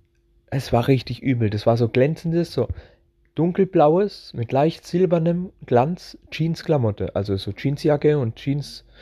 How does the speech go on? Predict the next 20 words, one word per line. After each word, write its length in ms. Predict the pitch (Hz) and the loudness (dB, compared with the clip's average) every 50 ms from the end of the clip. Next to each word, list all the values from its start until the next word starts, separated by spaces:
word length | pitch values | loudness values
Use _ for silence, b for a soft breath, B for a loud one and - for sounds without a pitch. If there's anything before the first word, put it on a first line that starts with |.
| B B B B B B B B - | B B B B B B B B 2
die 180 | 120 120 120 | 2 2 2
bis 200 | 117 - 135 - | 2 0 -2 -2
unter 200 | - 147 143 143 | 0 0 2 2
die 80 | 135 131 | 0 0
Knie 240 | - - 151 151 156 | -4 -2 -2 0 2
gehangen 360 | 156 139 139 143 147 156 151 | 4 4 4 4 2 0 0
sind, 260 | 139 160 160 156 135 | 0 0 -2 0 0
ne? 180 | 127 135 160 165 - b b b b b b b b b b b - - | 0 0 -2 -2 -6 b b b b b b b b b b b -20 -6
Alter, 440 | - 120 120 120 117 110 - 127 110 | 0 4 4 4 4 4 2 0 2
leck 220 | 101 104 110 - | 2 2 0 0
mich 200 | - 120 107 - | -4 -6 -4 -4
am 100 | 107 87 | -4 -4
Arsch. 240 | - - 101 101 - | -2 -2 -2 -2 -4
Ich 140 | 101 107 - | -6 -2 0
würde 140 | 127 123 123 | 0 2 2
ja 80 | 127 | 2
im 60 | 123 120 | 4 4
Leben 440 | 120 123 135 151 170 170 170 147 | 4 4 4 4 4 2 2 0
niemals 440 | 143 151 160 160 151 139 131 123 - | 0 0 0 0 2 2 0 -2 -2
sowas 300 | - 143 131 131 127 - | -4 -4 -2 -2 -2 -4